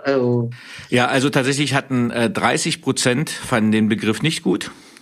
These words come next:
Speaker 2: Dreißig Prozent
Speaker 1: Mhm.
Speaker 2: haben gesagt, ich sollte ihn nicht nehmen. Ähm, siebzig Prozent, darunter auch viele Frauen, äh, haben gesagt, klar, ich finde, das ist ein super Begriff. Ähm,
Speaker 1: Mhm.
Speaker 2: und dann hat meine Frau, äh, gesagt, na Danny, wenn, äh,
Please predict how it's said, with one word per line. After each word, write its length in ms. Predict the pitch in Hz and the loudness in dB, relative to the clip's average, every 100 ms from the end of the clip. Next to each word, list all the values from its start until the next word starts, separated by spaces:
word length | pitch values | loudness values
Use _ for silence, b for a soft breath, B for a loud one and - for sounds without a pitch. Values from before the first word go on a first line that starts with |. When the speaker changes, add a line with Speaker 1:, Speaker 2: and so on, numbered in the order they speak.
| - | -12
Speaker 2:
Dreißig 340 | 104 110 120 - | -2 -2 -2 -4
Prozent 340 | 117 113 110 | -2 0 2
Speaker 1:
Mhm. 40 | |
Speaker 2:
haben 120 | 107 104 | 2 2
gesagt, 300 | 98 107 101 | 2 0 -2
ich 60 | 104 | -2
sollte 220 | 101 101 | 0 0
ihn 120 | 90 | 2
nicht 220 | 110 - | 0 0
nehmen. 420 | 151 143 170 196 B B B B _ | 0 2 0 -2 B B B B _
Ähm, 360 | 107 107 107 101 | 2 4 2 2
siebzig 360 | 147 - 147 | 0 -2 -6
Prozent, 680 | - 123 - 123 139 147 - | -2 -2 2 0 0 -6 -2
darunter 360 | 104 101 104 107 | 0 2 2 0
auch 100 | 101 | 0
viele 260 | - 104 | 0 -2
Frauen, 540 | 92 - 98 123 160 165 - | -2 0 0 2 0 -4 -2
äh, 40 | |
haben 340 | 110 107 110 | 0 2 2
gesagt, 340 | 101 98 101 101 - - | 0 0 -2 -2 -16 -8
klar, 240 | 120 139 | -2 0
ich 60 | 135 | -2
finde, 180 | 98 92 | -4 -6
das 100 | 90 | -4
ist 160 | 95 92 | -4 -4
ein 60 | |
super 340 | 92 147 139 87 | -2 -2 0 0
Begriff. 420 | 85 85 82 - B B B B B | -2 -2 -4 -4 B B B B B
Ähm, 460 | - 95 98 95 - | 0 2 2 2 0
Speaker 1:
Mhm. 120 | - | 0
Speaker 2:
und 60 | 107 | 2
dann 100 | 110 | 2
hat 100 | 123 | 2
meine 200 | 117 107 | 2 0
Frau, 520 | - - 104 110 127 104 | -2 -2 0 2 2 0
äh, 200 | 107 101 | 0 2
gesagt, 400 | 101 104 110 110 | 0 0 0 0
na 100 | 101 | 0
Danny, 380 | 113 117 90 | 2 2 0
wenn, 300 | 82 95 95 | 0 2 2
äh, 420 | 85 98 98 95 | 0 0 2 2